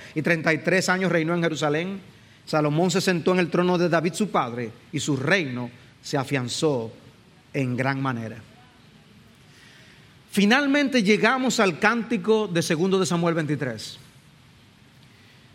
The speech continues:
Y es obvio que David dijo estas palabras antes de morir, ¿no es así?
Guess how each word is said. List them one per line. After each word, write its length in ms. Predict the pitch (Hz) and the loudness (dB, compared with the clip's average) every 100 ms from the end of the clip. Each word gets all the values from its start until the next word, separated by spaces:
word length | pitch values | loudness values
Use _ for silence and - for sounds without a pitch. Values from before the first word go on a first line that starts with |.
| - - - - - | -20 -20 -20 -20 -6
Y 100 | 180 | 2
es 180 | 294 - | 2 2
obvio 420 | 339 381 240 226 | 2 2 4 2
que 120 | 208 220 | 4 2
David 500 | 208 196 262 208 151 | 2 4 2 0 0
dijo 280 | 247 233 | 2 4
estas 220 | 240 233 202 | 4 2 2
palabras 460 | 240 220 226 233 | 2 2 2 2
antes 260 | 175 170 185 | 0 2 2
de 80 | 202 | 4
morir, 380 | 214 311 254 | 4 4 4
¿no 80 | 160 | 2
es 60 | 185 | 0
así? 200 | 233 | 0